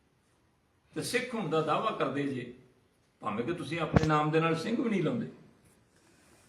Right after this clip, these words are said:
ਇਸੇ ਕਰਕੇ ਤੁਹਾਨੂੰ ਜਥੇਦਾਰ ਸਾਹਿਬ ਨੇ ਸਪਸ਼ਟੀਕਰਨ ਵਾਸਤੇ ਸੱਦਿਆ ਆ। ਇਹ ਜਿਹੜੀ ਰੀਤ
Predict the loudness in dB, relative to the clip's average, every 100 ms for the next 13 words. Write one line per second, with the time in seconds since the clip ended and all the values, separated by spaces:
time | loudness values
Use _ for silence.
0 | -20 -20 -20 -20 _ -6 -4 -4 -2 -2
1 | -2 0 0 2 0 0 -2 0 0 2
2 | 2 0 -10 -20 -20 -20 -20 -20 -20 -20
3 | -20 _ _ -12 -8 0 0 0 0 2
4 | 2 0 -4 -6 -4 0 4 4 2 -8
5 | -18 -10 0 4 4 4 6 8 6